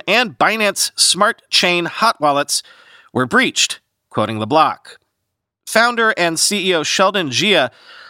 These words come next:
later confirmed the incident, writing on Twitter, "We have identified a large-scale security breach related to one of our eth hot wallets and one of our B S C hot wallets.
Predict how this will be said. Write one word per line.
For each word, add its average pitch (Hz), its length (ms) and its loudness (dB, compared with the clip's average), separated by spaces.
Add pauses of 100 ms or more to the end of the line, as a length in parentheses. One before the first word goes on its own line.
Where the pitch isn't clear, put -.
later 226 260 0
confirmed 202 640 -2
the 156 100 0
incident, 170 480 -2
writing 151 280 0
on 147 120 0
Twitter, 151 320 0 (360)
"We 160 100 4
have 165 140 2
identified 180 500 2
a 175 80 0
large-scale 170 540 2
security 175 420 -2
breach 170 320 -2
related 160 420 0
to 165 160 0
one 156 200 2
of 147 100 -2
our 143 220 2 (120)
eth 170 260 -4
hot - 340 -2
wallets 175 500 0
and 143 220 2
one 143 120 2
of 139 140 0
our 135 160 2
B 131 220 -2
S 135 100 0
C 180 300 0
hot 147 240 0
wallets. 123 480 -2